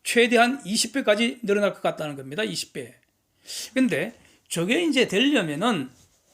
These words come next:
저는 이렇게 생각합니다. 현재의 리튬이온 배터리를 대체하는 더 안전하고 더 가볍고 더 효율적이고 더 값싼 배터리가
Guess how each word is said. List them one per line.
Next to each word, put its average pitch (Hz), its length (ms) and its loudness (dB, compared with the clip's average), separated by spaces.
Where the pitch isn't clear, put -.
저는 226 540 2
이렇게 226 240 -2
생각합니다. 175 600 0
현재의 262 600 4
리튬이온 254 540 2
배터리를 208 800 0
대체하는 175 680 -2
더 233 220 6
안전하고 202 720 4
더 196 200 2
가볍고 147 560 -6
더 196 140 2
효율적이고 175 840 -6
더 240 300 2
값싼 254 680 0
배터리가 190 720 0